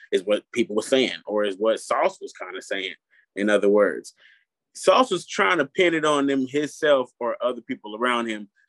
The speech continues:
directly, but indirectly for, like, what you said. I feel like it was great marketing. Some people could look at that as clout also, you know what I'm saying? Um, but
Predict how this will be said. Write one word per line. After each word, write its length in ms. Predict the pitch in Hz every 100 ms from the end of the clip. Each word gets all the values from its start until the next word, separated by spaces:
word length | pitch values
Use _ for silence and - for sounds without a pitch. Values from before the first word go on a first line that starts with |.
| -
directly, 560 | 113 120 131 127 135 117
but 300 | 101 110 -
indirectly 920 | 120 120 113 107 104 113 101 - - - _ _ _ _ _
for, 180 | - 117
like, 220 | 107 104 98
what 220 | 101 -
you 80 | 113
said. 480 | - 160 123 87 - _ _ _ _ _ _
I 200 | 101 117
feel 340 | 123 - 107 104
like 320 | 101 104 - _ _ _ _ -
it 80 | 104
was 140 | 101
great 260 | 123 123 123
marketing. 520 | 147 143 - 87 69
Some 280 | - 107 101
people 220 | 120 104
could 140 | 123 117
look 160 | 113
at 80 | 117
that 160 | 123 127
as 100 | -
clout 340 | - 127 135
also, 460 | 151 151 135 - 101
you 140 | 101
know 80 | 104
what 60 | 107
I'm 60 |
saying? 320 | 107 113 113 110 _ _ _ _ _ _ -
Um, 500 | 113 113 110 104 104 _ _ _ _ _ _ _ _ _ _ _ _ _ _ _ _ _ - _ 90
but 280 | 120 120